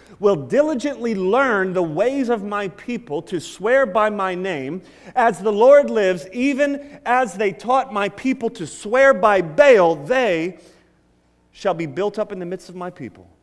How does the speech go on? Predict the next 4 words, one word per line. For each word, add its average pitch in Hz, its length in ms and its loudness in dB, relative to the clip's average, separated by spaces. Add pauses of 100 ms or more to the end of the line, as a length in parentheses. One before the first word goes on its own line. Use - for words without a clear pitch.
(3250)
Th-, 254 180 -4
this 269 180 -2
is 285 100 -2
important. 277 600 6